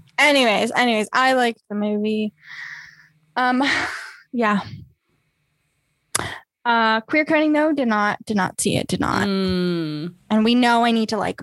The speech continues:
Speaker 1: buy, you know, I need to buy into it. Didn't buy into it.
Speaker 2: Mm, yeah, try a little harder next time, Dizzy.
Speaker 1: Oh, yeah. <laughs> Yeah, yeah, yeah. Like, make it, like,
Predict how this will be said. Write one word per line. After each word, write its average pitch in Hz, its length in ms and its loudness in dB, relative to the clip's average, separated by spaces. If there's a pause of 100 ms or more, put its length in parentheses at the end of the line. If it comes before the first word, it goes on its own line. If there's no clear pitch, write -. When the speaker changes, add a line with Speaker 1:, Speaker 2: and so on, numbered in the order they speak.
(120)
Speaker 1:
buy, 90 540 0 (320)
you 214 80 -2
know, 208 100 2
I 208 80 0
need 208 140 0
to - 40 -12
buy 180 200 2
into 180 320 0
it. 233 200 0 (380)
Didn't 202 180 2
buy - 140 -2
into - 260 -4
it. - 140 -10 (260)
Speaker 2:
Mm, 202 1000 0
yeah, 175 220 0
try 240 160 0
a 262 80 0
little 160 280 0
harder 151 240 -2
next 151 260 -6
time, - 200 -6
Dizzy. 151 480 -4
Speaker 1:
Oh, 240 40 2
yeah. 233 180 2
<laughs> - 20 4
Yeah, 269 500 4
yeah, 202 340 0
yeah. - 160 -2 (420)
Like, 262 140 0
make 302 220 2
it, 294 180 0
like, 285 300 -2